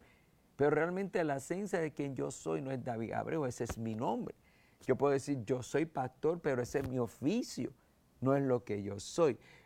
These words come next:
¿Cuál, quién soy yo? ¿Cuál es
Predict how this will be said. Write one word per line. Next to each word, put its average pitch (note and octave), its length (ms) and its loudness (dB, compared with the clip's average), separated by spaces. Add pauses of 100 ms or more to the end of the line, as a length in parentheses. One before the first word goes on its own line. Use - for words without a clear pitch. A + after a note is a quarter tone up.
(120)
¿Cuál, G#3 480 0
quién G#3+ 440 -2
soy F#3+ 420 -4
yo? - 320 -4 (840)
¿Cuál G3+ 600 6
es G#3 460 0